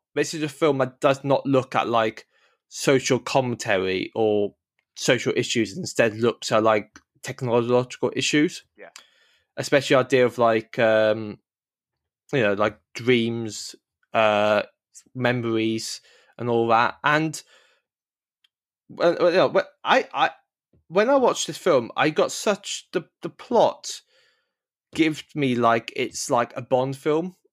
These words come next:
Speaker 1: I don't know if you agree with me.
Speaker 2: Yeah,
Speaker 1: But
Speaker 2: yeah.
Speaker 1: I, like, the idea that, like, um, of course, we're talking spoilers for Total Recall. Um, the, it feels like a, it's like a plot of, like, one of those, uh, like, the, um,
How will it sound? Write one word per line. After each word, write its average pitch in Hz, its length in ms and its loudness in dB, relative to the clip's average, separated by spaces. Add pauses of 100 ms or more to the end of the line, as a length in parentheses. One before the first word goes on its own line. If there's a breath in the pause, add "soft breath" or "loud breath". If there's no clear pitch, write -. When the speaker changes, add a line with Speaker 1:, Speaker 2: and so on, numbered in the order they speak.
Speaker 1:
I 160 80 2
don't 175 100 0
know 202 80 6
if 185 140 0
you 180 120 2
agree 147 320 0
with 110 100 -8
me. 80 240 -10 (420 loud breath)
Speaker 2:
Yeah, 117 180 2
Speaker 1:
But 143 240 4
Speaker 2:
yeah. 95 140 0 (340)
Speaker 1:
I, 175 240 4 (160)
like, 160 260 2 (140)
the 175 140 0
idea 190 340 2
that, 143 140 2
like, 131 340 0
um, 123 580 -2 (120)
of 143 120 -2
course, 147 240 0
we're 135 80 -4
talking 123 220 -6
spoilers 113 460 -4
for 117 80 -16
Total 98 220 -10
Recall. 107 580 -14 (460)
Um, 120 460 0 (1800 soft breath)
the, 143 140 -8 (140)
it 165 120 2
feels 220 380 2
like 170 160 -2
a, 151 180 0
it's 147 100 -10
like 147 100 -4
a - 20 -6
plot 156 260 0
of, 131 160 -8
like, 127 240 0
one 135 140 0
of 127 60 -4
those, 127 220 -4
uh, 123 160 0
like, 120 200 -6
the, 120 300 -2
um, 120 320 -4